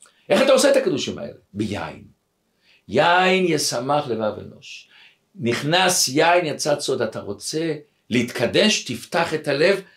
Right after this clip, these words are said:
אבל תגלה אותו בעולם. יש היום אנשים שנוסעים, נוסעים להודו לעשות מדיטציות. והשורש שלהם, הבריחה, יש סיפור נפלא, אבל זה ארוך, אבל בקיצור, היה אצלנו אחד שהיה בהודו, והיה שם הרבה זמן, ועשה מדיטציה,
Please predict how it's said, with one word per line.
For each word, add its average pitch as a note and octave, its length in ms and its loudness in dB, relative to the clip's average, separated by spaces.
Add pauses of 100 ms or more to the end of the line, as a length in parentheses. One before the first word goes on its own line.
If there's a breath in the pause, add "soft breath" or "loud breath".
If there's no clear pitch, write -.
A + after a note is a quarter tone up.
(240 soft breath)
אבל B2+ 220 2
תגלה C#3 540 2
אותו C#3+ 340 0
בעולם. G2+ 520 -6 (960 loud breath)
יש F3+ 180 4
היום F#3 160 4
אנשים F3+ 300 2
שנוסעים, D3+ 480 -4
נוסעים D3 480 -6
להודו C#3+ 760 0
לעשות B2+ 640 -4 (100)
מדיטציות. C#3+ 1120 -6 (880)
והשורש A3+ 540 4
שלהם, G3+ 300 4
הבריחה, D3 520 -2
יש D#3 200 0
סיפור D3+ 300 -6
נפלא, C#3 380 0
אבל F3+ 160 -2
זה D3 140 -2
ארוך, D3 240 2
אבל A2+ 120 -2
בקיצור, A#2+ 440 -6
היה C3 200 2
אצלנו A2+ 420 -6
אחד C#3 360 0 (560)
שהיה C#3 480 4
בהודו, A#2+ 800 2
והיה A#2 220 0
שם G#2+ 240 -8
הרבה G2 500 -6
זמן, A#2 460 -4
ועשה - 300 -12
מדיטציה, G#2 680 -4